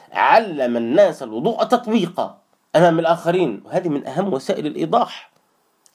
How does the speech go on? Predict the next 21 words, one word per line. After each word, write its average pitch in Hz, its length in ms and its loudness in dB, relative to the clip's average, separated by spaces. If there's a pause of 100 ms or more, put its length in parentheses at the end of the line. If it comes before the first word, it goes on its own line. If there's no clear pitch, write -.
(140)
أن، 151 240 2
أن، 156 300 0
أن 170 120 0
تعلم 190 420 4
الناس 208 260 4
بالعمل، 160 580 2 (800)
وفيها، 170 840 2 (100)
يعني، 120 920 0
عناية 185 360 6
فائقة 214 460 0
في 180 140 -4
إيصال 175 280 0
المعلومة. 170 640 2 (200)
ولكم 151 520 0
أن 151 140 -2
تتأملوا 147 640 -2
كيف 151 220 -6
خليفة 170 520 -4
المسلمين 160 800 -2 (540)
يأتي 190 440 0
بوضوء 196 640 2